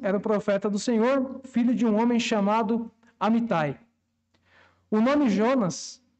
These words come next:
em hebraico, Yoná, significa pomba. E nós vemos a pomba muitas vezes como símbolo da paz. Embora o nome Jonas signifique pomba,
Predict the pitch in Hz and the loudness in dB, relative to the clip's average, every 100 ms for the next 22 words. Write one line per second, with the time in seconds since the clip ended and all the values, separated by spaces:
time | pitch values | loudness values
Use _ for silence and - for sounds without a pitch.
0 | - 185 226 180 202 240 240 190 147 196 | -6 -2 0 0 0 0 -2 -6 -4 0
1 | 226 190 214 254 233 - _ - 208 196 | 2 2 2 0 -4 -12 _ -8 -4 0
2 | 226 220 233 233 233 - 202 262 254 160 | 0 0 -2 -2 -4 -2 0 0 0 -2
3 | 120 - - _ _ _ _ _ 165 208 | -4 -12 -20 _ _ _ _ _ -2 0
4 | 214 - 202 262 240 226 202 208 233 226 | -2 -2 0 2 2 0 0 0 0 2
5 | 196 269 269 233 170 202 226 226 226 214 | 2 0 0 -2 0 0 0 -2 -2 -2
6 | 226 220 - 220 247 247 254 240 - - | 0 -2 -2 0 0 0 -2 -4 -10 -8
7 | 214 196 180 160 147 - - _ _ _ | -6 -4 -4 -4 -6 -12 -20 _ _ _
8 | _ - 170 180 247 269 240 247 247 170 | _ -6 -2 0 0 2 2 2 2 2
9 | 214 240 233 233 214 220 226 226 226 - | 0 0 0 -2 -2 -2 -2 -2 -4 -2
10 | 208 262 277 285 285 - | 0 0 0 -2 -6 -12